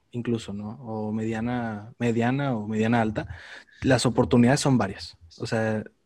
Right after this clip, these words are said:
entonces, pues, ese, existe ese pedo filosófico de que nuestra sociedad es una mierda, ¿no? O sea, nuestra sociedad funciona para algunos cuantos, pero no para, no para todos.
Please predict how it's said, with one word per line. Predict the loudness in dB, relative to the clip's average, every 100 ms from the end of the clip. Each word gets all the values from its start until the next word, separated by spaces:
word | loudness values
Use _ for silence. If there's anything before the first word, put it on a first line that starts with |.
| -16 -10
entonces, | -2 4 4
pues, | 6 2 4
ese, | 4 4
existe | 2 0 0
ese | 2
pedo | 6 6
filosófico | 8 6 4 2 4 6
de | 6
que | 2
nuestra | 0 -2 -4
sociedad | -2 0 2
es | 2 0
una | -2 -2 0
mierda, | 0 2 2 0
¿no? | 0
O | -2
sea, | -2 0 2
nuestra | 2 0
sociedad | 0 2 2
funciona | 4 4 6 4
para | 4
algunos | 2 2 2
cuantos, | 2 2 0
pero | -2 -2
no | -2
para, | -4 -6 -6
no | -4 -2
para | 0 -2
todos. | -6 -10